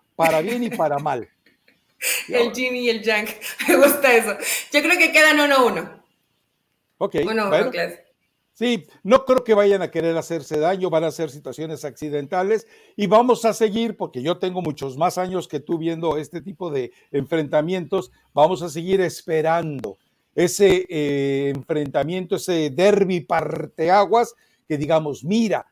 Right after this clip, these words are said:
Speaker 1: a partir de entonces, a partir de ese día, empezamos a ver clásicos o, o derbis diferentes". Eh, ya, si este Rayados tuviera la sangre con la que enfrentaron a Liverpool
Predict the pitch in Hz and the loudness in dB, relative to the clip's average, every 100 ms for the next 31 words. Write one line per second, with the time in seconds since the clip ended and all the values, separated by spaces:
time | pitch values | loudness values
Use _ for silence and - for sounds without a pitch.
0 | _ 160 147 147 139 - 233 233 190 147 | _ -4 -2 -2 -2 -4 -2 -2 -2 -4
1 | 139 220 220 233 226 - _ _ _ - | -2 -2 -2 -2 -4 -6 _ _ _ -10
2 | 127 - 131 135 - 262 208 170 - 143 | -8 -4 -4 -4 2 2 2 -2 -4 -2
3 | 208 220 208 - _ _ 151 147 147 139 | 4 4 2 -6 _ _ -8 -4 -2 0
4 | 185 185 143 131 156 - 175 165 - 151 | 0 0 -2 0 0 0 -4 -6 -6 -8
5 | 165 - - - 127 135 127 151 160 147 | -6 -6 -10 -10 -8 -8 0 4 4 0
6 | 135 - - 135 - 139 131 120 113 101 | -8 -12 -14 -12 -6 -2 -2 -4 -10 -20
7 | _ _ _ _ _ 120 117 135 170 _ | _ _ _ _ _ -14 -14 -16 -20 _
8 | _ 156 - - - - 190 214 254 - | _ -14 -14 -16 -16 -4 6 6 6 4
9 | 262 190 160 170 190 170 156 - 170 151 | 4 6 4 6 6 4 -2 -6 -4 -2
10 | 170 220 220 185 147 131 - 190 202 190 | 4 4 6 4 2 -4 -8 -2 -2 0
11 | 143 131 123 _ _ - 165 160 156 151 | -2 -2 -6 _ _ -2 2 4 2 -2
12 | 147 156 151 143 196 208 185 147 143 208 | -4 -4 -4 0 2 2 0 -2 -2 -4
13 | 165 156 - 190 170 | -2 -4 -4 -8 -8